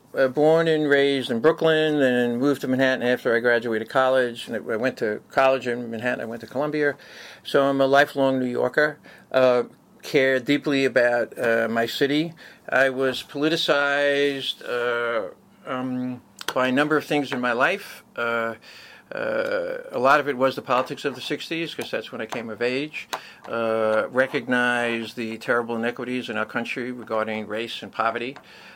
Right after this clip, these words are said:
Um, and like a lot of young people in the sixties, made a decision to devote,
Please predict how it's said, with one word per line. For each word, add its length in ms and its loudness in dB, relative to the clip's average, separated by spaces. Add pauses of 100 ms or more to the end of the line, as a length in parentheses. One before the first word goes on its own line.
(100)
Um, 420 -2
and 140 -8
like 160 -2
a 40 -2
lot 200 4
of 260 -6
young 160 -4
people 260 -10
in 40 -8
the 80 -8
sixties, 580 -8 (480)
made 200 0
a 60 -4
decision 580 -2
to 160 -8
devote, 600 0